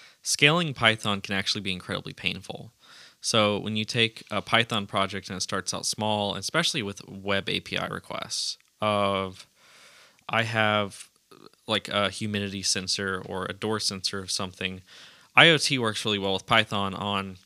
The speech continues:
you define a function and then it just goes, "Okay, sensor did thing, uh, hit this,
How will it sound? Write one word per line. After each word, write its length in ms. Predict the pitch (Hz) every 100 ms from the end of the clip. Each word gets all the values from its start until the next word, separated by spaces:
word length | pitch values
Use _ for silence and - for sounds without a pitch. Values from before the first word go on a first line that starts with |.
| _ _ -
you 160 | 107
define 320 | 101 - 101
a 60 | 95
function 640 | - 131 127 - 104 98 -
and 160 | 101
then 100 | 98
it 100 | 95
just 300 | - 98 -
goes, 500 | 104 98 98 92 - -
"Okay, 500 | 98 - 95 95 - - - -
sensor 360 | 113 104 104
did 280 | 95 98 -
thing, 460 | 110 101 95 92 - _
uh, 400 | 95 95 95 92 - _ -
hit 220 | 110 -
this, 500 | 104 98 - -